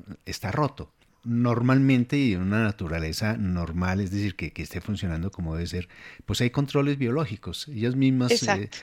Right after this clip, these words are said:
Speaker 1: buscan cómo controlar, eh, el sistema. Cuando se rompe el sistema, la cosa se complica muchísimo. Caemos otra vez en un problema gravísimo y es, "Oiga, hay que fumigar porque tenemos plagas". Y ese fumigar es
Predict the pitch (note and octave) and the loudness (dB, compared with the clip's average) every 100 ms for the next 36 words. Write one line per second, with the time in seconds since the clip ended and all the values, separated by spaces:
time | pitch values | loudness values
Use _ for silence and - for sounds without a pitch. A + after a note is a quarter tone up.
0 | - A2 B2 - A#2+ A2+ A2+ B2 G#2+ G2 | -6 2 2 2 0 2 2 2 0 -2
1 | G2 G2 - - - F#2 B2+ F#3+ F2 - | 0 0 -2 -6 -6 -4 -4 -4 -6 -6
2 | D2+ - B2+ B2+ B2+ B2+ C3+ E3+ - A2 | -4 2 4 6 4 4 0 -2 -4 -6
3 | A2 A#2 B2+ A2 G2+ F2 - G2 G#2 F#2+ | -4 -4 -4 -8 -8 -8 -6 -8 -6 -8
4 | - E2 F2 - F2+ E2 F2 - E2+ - | -8 -10 -10 -8 -8 -8 -8 -8 -10 -12
5 | _ - - - - - G#2 G#2 B2+ - | _ -20 -20 -20 -6 0 2 4 2 0
6 | - _ - C#3+ E3 D3+ C#3 A#2 - - | -6 _ 2 4 4 0 0 -2 -4 -10
7 | G2+ G2+ G#2 A#2 G#2+ G#2 A2 G2 E2+ F2+ | -6 -4 -4 -2 0 0 0 -2 -2 -4
8 | G#2 G2 F2+ F2+ - _ - B2 G2 - | -2 0 0 0 -4 _ 0 2 2 -2
9 | - B2 B2 A#2 G#2 F#2+ F#2 - G#2+ G2 | -2 0 0 0 -2 -2 -2 -4 -6 -6
10 | - D#2+ E2 - - D2 - - - _ | -6 -6 -6 -8 -8 -10 -10 -18 -20 _
11 | _ - - - _ A2 F#2+ D3 C#3 D#3 | _ -20 -20 -20 _ -2 0 2 4 6
12 | C#3 A2 G#2 A2 A2+ - - | 6 6 6 4 0 -4 -12